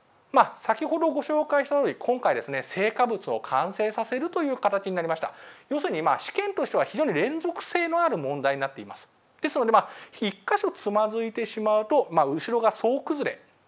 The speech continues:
という可能性も、えー、ゼロではありません。えー、そういう意味では、今までよりも、まあ、より苦手な部分がないという実力が必要になります。まあ、これまでですと、まあ、苦手な場所が一箇所、二箇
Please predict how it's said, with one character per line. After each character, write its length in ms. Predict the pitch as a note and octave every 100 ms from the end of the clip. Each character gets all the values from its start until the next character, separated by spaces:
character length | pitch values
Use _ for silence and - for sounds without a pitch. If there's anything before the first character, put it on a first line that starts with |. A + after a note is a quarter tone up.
| _ _
と 120 | D4+
い 80 | C#4+
う 40 |
可 120 | C#4 C4
能 160 | C4
性 160 | B3+ B3+
も、 240 | C#4+ -
え 80 | E3+
ー、 40 | D3+
ゼ 100 | F3+
ロ 100 | D#3
で 100 | F3
は 120 | F#3
あ 40 |
り 60 | C3
ま 100 | G#2+
せ 100 | G#2
ん。 60 | - _ _ - - -
え 120 | F3
ー、 40 | D#3+
そ 200 | C#4+ F4+
う 40 |
い 40 |
う 20 | F#4+
意 20 |
味 80 | F4
で 60 | F#3
は、 140 | D#3+
今 240 | D3 A#3+
ま 160 | E4 F#4
で 100 | F#4
よ 140 | B3
り 100 | D3+ C3
も、 280 | F3 F#3+ -
ま 100 | B2+
あ、 40 |
よ 200 | A#2 F#3
り 260 | D4+ - - -
苦 420 | C3+ F3+ E4+ G4
手 160 | G4
な 140 | G4 F#4+
部 160 | F#4+
分 340 | G4 F#4+ E4 A3
が 140 | C3
な 200 | A#2+ F3+
い 120 | G#3+ - _ _ _
と 100 | F#4+
い 120 | F#4
う 40 | C#4+
実 280 | A3 - A#3
力 180 | A#3
が 120 | B3 D4
必 280 | - -
要 60 | D3+
に 60 | A#2
な 60 |
り 40 | G#2+
ま 100 | -
す。 140 | - _ _ - - -
ま 80 | -
あ、 20 |
こ 180 | - C4+
れ 80 | F#4
ま 140 | G#4+
で 120 | G#4+
で 100 | C4
す 100 | -
と、 140 | A#3+ A3
ま 100 | D#3
あ、 20 |
苦 260 | D#3 G3+
手 100 | B3+
な 140 | E4 E4
場 120 | D#4+
所 120 | D#4+
が 80 | D4+
一 140 | G#3+ G3+
箇 100 | D#4+
所、 100 | D#4+
二 140 | A3
箇 100 | G3